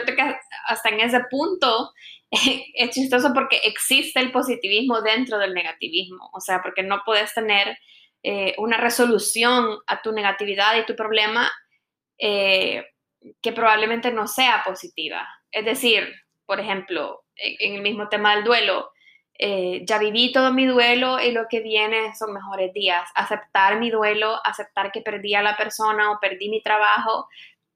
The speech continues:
y de, con el tiempo y con mucho trabajo interno en mí, yo voy a poder, eh, ya no ver esto como una, solamente una pérdida, sino como algo que viví y, y lecciones que aprendí de esto,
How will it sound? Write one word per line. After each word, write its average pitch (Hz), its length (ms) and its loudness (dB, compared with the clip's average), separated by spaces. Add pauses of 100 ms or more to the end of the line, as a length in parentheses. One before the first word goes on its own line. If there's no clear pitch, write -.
(100)
y 247 80 0
de, 226 180 2
con 226 180 0
el 220 160 2
tiempo 240 400 4
y 214 60 2
con 214 180 0
mucho 226 340 -2
trabajo 226 380 4
interno 220 460 0
en 208 140 -6
mí, 208 240 -2 (500)
yo 226 180 2
voy 208 140 6
a 202 120 0
poder, 208 560 2
eh, 185 480 -4
ya 220 220 2
no 226 160 2
ver 214 160 4
esto 233 320 2
como 220 220 -2
una, 208 200 0
solamente 214 640 0
una 208 220 0
pérdida, 220 600 2
sino 220 240 -6 (400)
como 214 220 -2
algo 220 220 0
que 247 100 2
viví 233 600 2
y, 226 120 0 (140)
y 220 120 -4
lecciones 226 600 -2
que 247 60 0
aprendí 220 540 -2
de 240 340 4
esto, 247 580 2